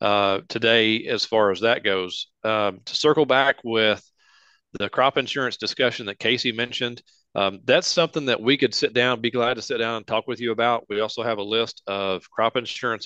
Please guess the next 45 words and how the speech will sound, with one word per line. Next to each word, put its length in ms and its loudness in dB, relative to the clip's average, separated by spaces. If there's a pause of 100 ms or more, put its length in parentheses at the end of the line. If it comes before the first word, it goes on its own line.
agents 520 -2
that 120 0
are 100 4
available 480 2
for 140 -6
you 80 0
to 80 -2
work 340 0
with 380 2
across 380 0
our 100 2
state. 400 0 (400)
Um, 380 -2 (260)
as 140 0
Danny 240 4
mentioned 300 -2
early 180 4
on, 200 0
we 120 2
don't 240 0 (100)
endorse 420 0
or 80 -4
support 440 -2
any 220 0
one 240 -4 (100)
particular 480 0
agent 360 2
or 180 -2
entity, 500 -2 (340)
but 80 2
we 120 0
try 160 2
to 60 0
provide 300 2
a 60 -2
list 460 2 (160)
of 300 -2
people 260 -2
that 120 -2
we 140 4
have 100 2
heard 280 0
good 160 -4
things 280 -4
about. 240 -2